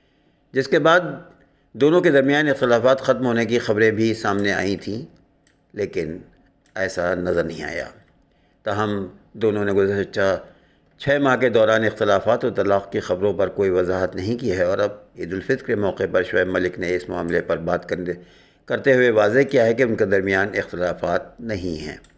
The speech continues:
शुएब मलिक ने ईद उल फित्र के मौके पर Jio न्यूज़ के स्पोर्ट्स शो स्कोर में शिरकत की, जहां उन्होंने क्रिकेट समेत ज़ाती ज़िंदगी से मुताल्लिक़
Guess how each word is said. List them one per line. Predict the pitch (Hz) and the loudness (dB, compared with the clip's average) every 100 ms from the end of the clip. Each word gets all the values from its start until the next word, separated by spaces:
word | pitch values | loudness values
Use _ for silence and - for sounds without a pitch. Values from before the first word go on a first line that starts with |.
| _ _ _ _ _ _ _ - | _ _ _ _ _ _ _ 0
शुएब | 135 139 165 | 4 4 4
मलिक | 165 175 | 4 4
ने | 170 170 | 4 4
ईद | 151 | 4
उल | |
फित्र | 139 151 | 2 2
के | 147 156 | 2 2
मौके | 135 123 147 | 2 2 2
पर | 131 143 139 135 | 4 4 4 0
Jio | 107 135 135 | 2 4 4
न्यूज़ | 127 120 120 | 4 0 -2
के | - 123 113 | 0 2 2
स्पोर्ट्स | - - 117 113 | -2 -2 -2 -2
शो | - 113 110 95 - - | 0 2 2 0 -6 -16
स्कोर | - - 127 120 | -18 -4 2 2
में | 113 107 | 2 -2
शिरकत | 104 - 98 - | -2 -2 -2 -2
की, | 104 139 - _ _ _ _ _ _ _ _ _ _ - | -4 -4 -8 _ _ _ _ _ _ _ _ _ _ -4
जहां | 120 120 135 | 0 4 4
उन्होंने | 131 110 107 | 4 2 0
क्रिकेट | 101 113 110 - - _ _ _ _ _ _ _ | -2 0 -2 -4 -20 _ _ _ _ _ _ _
समेत | - 131 123 113 123 | -4 0 2 0 0
ज़ाती | 107 113 107 127 127 120 | 0 0 2 2 2 -2
ज़िंदगी | 101 107 107 110 | -2 -2 0 0
से | 110 | -2
मुताल्लिक़ | 110 98 101 95 | -2 0 2 2